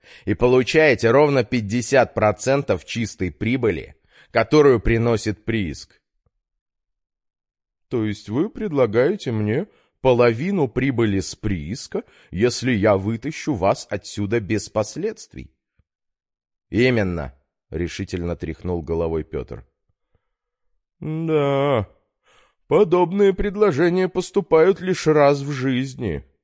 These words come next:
Но как бы это ни выглядело для меня соблазнительно, поделать я ничего не могу. Да-с. Я сделал всё возможное,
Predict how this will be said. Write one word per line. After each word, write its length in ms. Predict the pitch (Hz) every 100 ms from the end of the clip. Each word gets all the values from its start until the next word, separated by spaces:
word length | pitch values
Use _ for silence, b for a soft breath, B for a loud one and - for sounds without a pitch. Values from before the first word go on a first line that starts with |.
| _ _ _ _ _ _ _ _ _ _ -
Но 280 | 135 175
как 320 | 185 196 214 185
бы 80 |
это 280 | 202 214 220
ни 120 | 214
выглядело 680 | 185 180 180 180 165 170 175
для 160 | 143 151
меня 320 | 151 143 151
соблазнительно, 1040 | - 131 135 107 78 143 175 135 113 117
поделать 680 | - 113 85 110 110 113 -
я 160 | - 92
ничего 600 | 92 104 - 76 101 87
не 140 | 76
могу. 380 | - - - - _ _
Да-с. 720 | - - _ - - - - _ _ _ _ _ b b b b b
Я 240 | - 127 -
сделал 460 | - 143 131 127
всё 260 | 123 - 85
возможное, 840 | 73 69 87 113 98 143 160 185